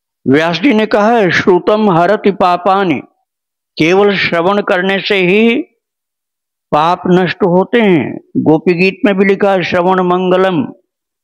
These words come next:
श्रवण करने से भी मंगल होता है, किंतु जब अंदर हृदय में प्रवेश करता है,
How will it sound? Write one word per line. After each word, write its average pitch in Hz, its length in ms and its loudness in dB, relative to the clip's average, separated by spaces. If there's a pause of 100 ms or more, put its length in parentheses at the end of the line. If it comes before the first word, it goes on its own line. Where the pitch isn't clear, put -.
(180)
श्रवण 165 380 2
करने 180 340 0
से 190 140 -4
भी 202 140 2
मंगल 190 360 0
होता 170 380 2
है, 151 320 -2 (680)
किंतु 214 340 2
जब 214 180 2
अंदर 202 600 0
हृदय 185 380 0
में 240 140 0
प्रवेश 170 460 0
करता 151 380 -2
है, 135 240 0